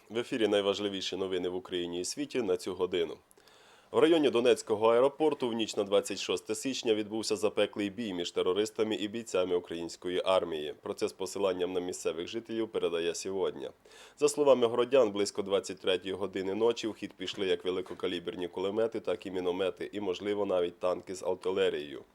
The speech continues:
Починалося все з тривалих кулеметних черг, потім підключилися гранатомети.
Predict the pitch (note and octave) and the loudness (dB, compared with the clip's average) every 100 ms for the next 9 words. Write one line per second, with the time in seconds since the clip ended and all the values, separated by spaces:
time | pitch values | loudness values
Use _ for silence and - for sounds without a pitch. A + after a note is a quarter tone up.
0 | _ - - - C#3 F3 E3 B2+ - A2+ | _ -20 -20 -8 -2 4 6 6 4 0
1 | C#3 B2+ - A#2 A2+ G#2+ G2+ G#2+ G#2 G2+ | 0 0 0 6 6 6 2 -2 2 2
2 | - G2+ - - G2 E2+ - G2 F#2+ F#2 | 0 -6 -4 2 2 2 -4 -6 -6 -10
3 | - G2 F#2 G2 F2+ - F#2 F#2+ G2+ G2 | -12 -12 -6 -4 -4 -4 -4 -2 0 2
4 | A2 G2+ D#2+ E2 | 2 2 0 -2